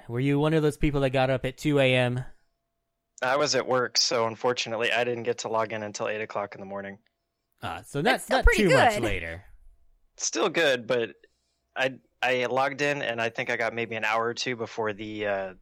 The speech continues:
Speaker 2: the D dos attacks started happening.
Speaker 3: Right.
Speaker 2: Somewhere around that ballpark, and it was, uh, slow going for a minute.
Speaker 3: I, I actually, I left work, so we're West Coast. I, I left work around one, and,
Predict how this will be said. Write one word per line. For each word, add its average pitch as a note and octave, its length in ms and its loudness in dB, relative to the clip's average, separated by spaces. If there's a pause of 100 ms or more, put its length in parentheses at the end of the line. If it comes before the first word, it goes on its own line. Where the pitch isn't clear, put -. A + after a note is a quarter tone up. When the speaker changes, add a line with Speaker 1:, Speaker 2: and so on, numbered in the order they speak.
Speaker 2:
the F#2+ 280 -12
D A#2+ 160 -8
dos A#2 280 0
attacks A#2+ 320 -4
started A#2+ 280 -2
happening. B2 520 -4 (100)
Speaker 3:
Right. - 360 -8 (580)
Speaker 2:
Somewhere A#2 280 0
around A2 200 2
that G#2+ 240 -2
ballpark, A2+ 460 -2 (120)
and G2+ 420 -4
it G#2 160 -4
was, G#2+ 300 -4
uh, F#2+ 400 -6 (240)
slow E3+ 320 -2
going A#2 280 0
for F#2+ 180 -12
a F#2 40 -12
minute. F#2 280 -14 (600)
Speaker 3:
I, A#3+ 220 -2
I A#3+ 180 0
actually, D#4+ 680 -4 (360)
I C4 140 2
left D4+ 200 -2
work, C4 120 -6
so B3 100 -6
we're B3 140 -2
West A#3+ 240 -4
Coast. G3+ 320 -4
I, A3+ 320 -2
I A#3 220 -2
left A#3+ 320 -8
work A3 180 -8
around G3+ 340 -6
one, G#3 460 -4
and, G3 440 -8